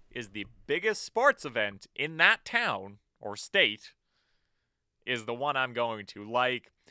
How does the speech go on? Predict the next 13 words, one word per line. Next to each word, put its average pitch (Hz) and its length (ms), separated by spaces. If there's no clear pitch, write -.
for 185 220
example, 139 600
like, 117 460
if 123 200
I 135 160
went 143 360
to 127 500
Seattle, 123 880
I 110 60
mean, 110 120
you 127 120
could 107 100
argue 95 440